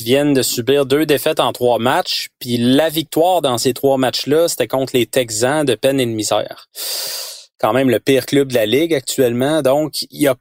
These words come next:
pas un gros élan de confiance à l'endroit de cette équipe-là, d'une part. Puis d'autre part,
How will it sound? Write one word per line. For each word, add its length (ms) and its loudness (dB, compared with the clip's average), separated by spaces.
pas 360 2
un 380 2
gros 260 2
élan 320 2
de 80 -12
confiance 600 0
à 60 2
l'endroit 320 0
de 60 -6
cette 180 -2
équipe-là, 420 0
d'une 280 0
part. 480 -2
Puis 140 -2
d'autre 380 0
part, 640 0